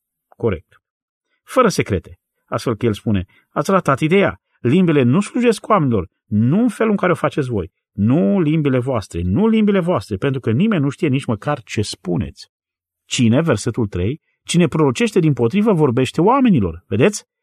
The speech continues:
Asta vreau să faceți, pentru că vei vorbi oamenilor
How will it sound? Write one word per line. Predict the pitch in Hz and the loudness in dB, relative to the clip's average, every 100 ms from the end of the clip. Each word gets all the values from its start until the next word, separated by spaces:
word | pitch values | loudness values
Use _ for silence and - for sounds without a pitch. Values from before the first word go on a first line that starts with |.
| _ - | _ -4
Asta | 139 202 262 | -2 2 2
vreau | 277 | 2
să | 247 202 | 2 0
faceți, | 117 98 73 - _ _ | 0 -2 -6 -14 _ _
pentru | 196 202 202 | 0 2 2
că | 202 196 | 2 2
vei | 135 156 | 2 2
vorbi | 139 160 113 135 147 _ | 4 2 2 2 0 _
oamenilor | 107 143 220 269 254 233 135 95 | -4 0 2 2 4 4 2 0